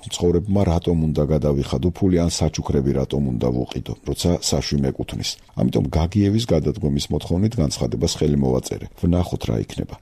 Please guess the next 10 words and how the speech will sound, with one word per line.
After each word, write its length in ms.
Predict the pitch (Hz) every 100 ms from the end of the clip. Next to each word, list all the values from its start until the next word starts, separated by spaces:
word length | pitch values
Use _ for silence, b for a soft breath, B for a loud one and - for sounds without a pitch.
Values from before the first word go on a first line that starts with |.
| _
გვეუბნება 520 | - 73 65 71 62 80
ახალგორელი 640 | - 71 65 62 62 62 62
წყარო, 340 | - 69 87 101 -
რომლის 360 | 78 60 50 71
ვინაობას 520 | 69 69 69 82 - b -
მისივე 320 | - - -
უსაფრთხოების 640 | - - 60 - 57 52 -
მიზნით 360 | 64 - 71 -
არ 140 | 69 57
ვასახელებთ. 580 | 57 - - - -